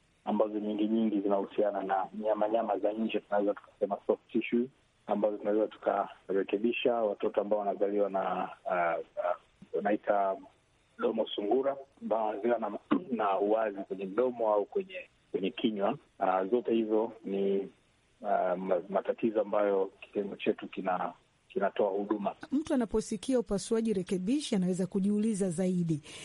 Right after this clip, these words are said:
Speaker 2: Sijui katika kitengo chako wewe kama daktari bingwa hapo Muhimbili, ni mafanikio gani ambayo mmeyapata katika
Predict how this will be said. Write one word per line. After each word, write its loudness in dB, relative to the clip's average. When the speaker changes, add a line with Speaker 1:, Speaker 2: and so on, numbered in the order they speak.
Speaker 2:
Sijui 2
katika 0
kitengo -2
chako -2
wewe 4
kama 0
daktari 0
bingwa 2
hapo -2
Muhimbili, 2
ni 4
mafanikio 2
gani 2
ambayo 0
mmeyapata 0
katika -2